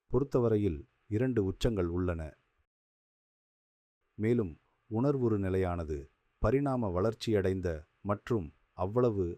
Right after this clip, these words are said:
வளராத நபர்களால் எடுத்துச் செல்லப்படுகிறது.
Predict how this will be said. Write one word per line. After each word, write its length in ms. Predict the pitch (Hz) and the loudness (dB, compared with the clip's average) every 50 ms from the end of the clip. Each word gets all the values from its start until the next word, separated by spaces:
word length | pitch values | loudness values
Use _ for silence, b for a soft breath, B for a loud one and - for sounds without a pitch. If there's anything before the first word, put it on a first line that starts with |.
| _ _ | _ _
வளராத 600 | - 92 92 101 117 127 123 123 117 113 104 101 | -6 0 2 2 4 4 4 4 2 2 2 0
நபர்களால் 600 | 90 90 87 95 101 92 92 90 90 87 82 78 80 _ _ _ _ - | -2 -2 -2 -2 -2 0 0 0 -2 -2 -4 -6 -10 _ _ _ _ -2
எடுத்துச் 400 | - 101 123 123 - 123 - - | 0 0 0 0 0 -6 -4 -4
செல்லப்படுகிறது. 720 | - 92 92 85 - - 87 85 82 87 85 78 73 76 | -4 -4 -4 -4 -4 -4 -4 -4 -4 -4 -6 -6 -8 -10